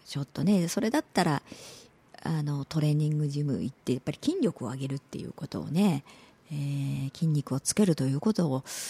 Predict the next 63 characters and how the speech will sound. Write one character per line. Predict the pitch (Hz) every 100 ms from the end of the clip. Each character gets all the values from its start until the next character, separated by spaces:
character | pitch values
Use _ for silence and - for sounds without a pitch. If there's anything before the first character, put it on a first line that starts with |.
| - -
ぱ | 190
し | - - 190
な | 220 359
い | 220
と | -
こ | 143 156
れ | 156
は | 208
改 | - 220 269
善 | 302 320
さ | 302
れ | 302
な | 320
い | 311
の | 185
か | - 147
な、 | 165 156 135
な | 123
ん | 131
て | 135
い |
う |
こ | - 156
と | -
を |
思 | 120 160
っ |
た | - 143
も | 117
ん | 113
で | -
す | -
か | -
ら、 | 147 156 139 - - - -
え | 156
ー、 | 147 139 143
ち | -
ょ |
っ | -
と | 127 -
今 | 143
日 | 120
で | 131
す | -
ね、 | 139
体 | - 156 156
力 | 165 -
測 | 156 - 120
定 | -
と | 127
い | 131
う |
も | 120
の | 117
に | 117 -
行 |
っ | -
て | 147
き | 147
ま | 143
し | 143
て、 | - - - - - - -
で、 | -